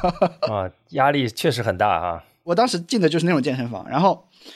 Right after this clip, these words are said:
Speaker 1: 所以压力的这个问题，其实在这本书里面我学了一个很体系化的东西，<laughs> 可以讲一讲。其实压力呢，从生理上来说，它是提升了你的那个肾上腺素和多巴胺的水平的。那这两种东西呢，主要的作用就是唤醒注意力和提升你的注意力。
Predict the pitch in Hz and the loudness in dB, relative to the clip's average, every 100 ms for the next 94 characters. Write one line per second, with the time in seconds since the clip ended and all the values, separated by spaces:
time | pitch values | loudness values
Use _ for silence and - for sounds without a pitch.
0 | - _ - 247 175 233 302 294 170 170 | -20 _ 2 4 6 4 4 4 4 4
1 | 175 175 147 139 139 135 147 147 143 139 | 4 2 0 0 0 -2 0 2 2 2
2 | 170 208 143 - 165 147 131 120 113 - | 2 2 0 -2 0 2 0 -2 -4 -14
3 | _ _ - 151 156 147 156 156 151 165 | _ _ -2 0 4 6 6 6 2 0
4 | - 127 156 143 127 143 - - - 160 | -2 0 2 4 4 2 4 2 0 2
5 | 165 160 123 135 120 - - - - _ | 0 2 2 0 -6 -12 -20 -20 -20 _
6 | - 151 160 185 202 170 135 135 135 185 | -8 -2 2 4 4 2 0 -2 -2 -2
7 | 220 139 120 117 127 147 139 131 113 - | -2 -2 -2 -2 -4 -4 -4 -4 -6 -10
8 | - - 131 170 170 135 110 107 113 110 | -14 -8 -4 0 0 0 -2 -8 -8 -6
9 | - 156 147 156 143 135 127 143 147 156 | -4 -2 -2 -4 -4 -6 -4 -2 0 0
10 | 147 - - - 110 - _ - - _ | -2 -10 -14 -14 -14 -16 _ -20 -20 _
11 | - - 214 208 147 175 190 165 139 - | -2 2 4 4 2 0 0 0 0 -4
12 | _ _ - 151 220 185 - 208 175 151 | _ _ -2 4 4 2 0 4 4 4
13 | 151 151 123 220 170 127 151 147 147 135 | 2 0 2 2 0 -2 -2 -2 -2 -4
14 | 135 - 135 175 147 107 98 - 139 123 | -6 -4 -2 -2 -2 -6 -10 -8 -2 0
15 | 120 120 | 0 -4